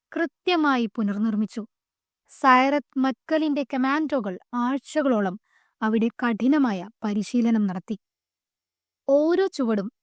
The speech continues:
അവർ അളന്ന് തിട്ടപ്പെടുത്തി. വാതിൽ തകർക്കാൻ വേണ്ട സ്ഫോടക വസ്തുവിന്റെ അളവ്, കാവൽക്കാരെ നിർവീര്യമാക്കാൻ എടുക്കുന്ന സമയം,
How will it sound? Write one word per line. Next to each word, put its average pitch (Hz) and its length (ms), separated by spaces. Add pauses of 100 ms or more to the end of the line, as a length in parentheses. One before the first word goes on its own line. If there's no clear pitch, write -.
അവർ 226 280 (260)
അളന്ന് 269 440
തിട്ടപ്പെടുത്തി. 214 720 (760)
വാതിൽ 254 460
തകർക്കാൻ 277 560
വേണ്ട 196 240 (460)
സ്ഫോടക 320 540
വസ്തുവിന്റെ 277 680 (140)
അളവ്, 214 360 (760)
കാവൽക്കാരെ 254 680
നിർവീര്യമാക്കാൻ 262 880
എടുക്കുന്ന 226 380
സമയം, 202 520